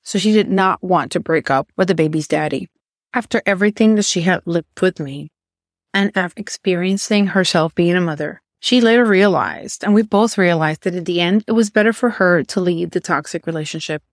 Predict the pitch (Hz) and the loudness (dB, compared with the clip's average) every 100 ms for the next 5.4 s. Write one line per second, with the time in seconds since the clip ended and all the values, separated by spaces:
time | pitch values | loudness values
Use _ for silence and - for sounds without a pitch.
0 | _ _ - 180 180 170 165 143 135 - | _ _ -6 -2 0 2 2 0 -4 -10
1 | _ _ _ - 185 190 226 277 - 185 | _ _ _ -2 2 4 4 4 0 -4
2 | 160 - 170 190 208 214 214 185 185 196 | -2 0 2 4 2 2 0 0 2 0
3 | 180 - 180 170 170 185 220 277 302 - | 0 -2 -4 -2 2 2 4 2 -2 -8
4 | - 180 185 156 151 185 247 _ 208 180 | -4 2 2 2 0 -2 -4 _ -2 -2
5 | - 196 - | 0 0 -2